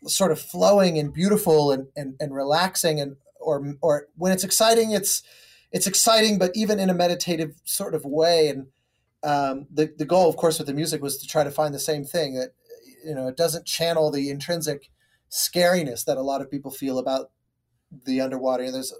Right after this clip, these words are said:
like, I've, I've spent a lot of time scuba diving, for example, and a lot of people assume it's very claustrophobic. And for me, it was always the opposite. I said, it felt, it's the closest I imagine I'll ever feel to what it's like to fly. It couldn't have been more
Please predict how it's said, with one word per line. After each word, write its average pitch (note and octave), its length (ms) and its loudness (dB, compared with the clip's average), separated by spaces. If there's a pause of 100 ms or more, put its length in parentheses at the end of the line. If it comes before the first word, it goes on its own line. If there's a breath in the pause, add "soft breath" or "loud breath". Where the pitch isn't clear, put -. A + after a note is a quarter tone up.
(280)
like, D3 160 -2
I've, E3 240 2
I've E3+ 120 2
spent F#3+ 220 0
a E3 60 4
lot D#3 120 4
of D#3 60 -4
time D#3 160 -2
scuba F3 300 -6
diving, D3 220 2
for D3 100 -10
example, C3+ 340 -6
and C3+ 80 -4
a - 20 -4
lot F3+ 160 4
of A3+ 60 -4
people F3 200 -10
assume A3 380 -2
it's D3+ 160 -6
very D3 220 0
claustrophobic. D3 800 0
And B2 160 -12 (460)
for D#3 140 2
me, F3+ 160 4
it - 80 2
was D3+ 120 0
always D3+ 200 4
the C#3+ 180 -4 (100)
opposite. F#3+ 440 0
I B2+ 80 -4
said, C#3 200 -6
it C3 100 -8
felt, F3+ 260 2 (640)
it's - 160 -8
the F#3 100 -2
closest G3+ 380 2
I F3 100 6
imagine F3 320 0
I'll D#3+ 140 6
ever D3+ 160 4
feel E3 220 0
to D#3+ 100 -2
what D#3 160 4
it's D3+ 120 -2
like D3 160 0
to - 80 -8
fly. B2+ 540 -4
It D#3 320 -2
couldn't G3+ 220 0
have - 160 -4
been A3 220 4
more E3+ 200 8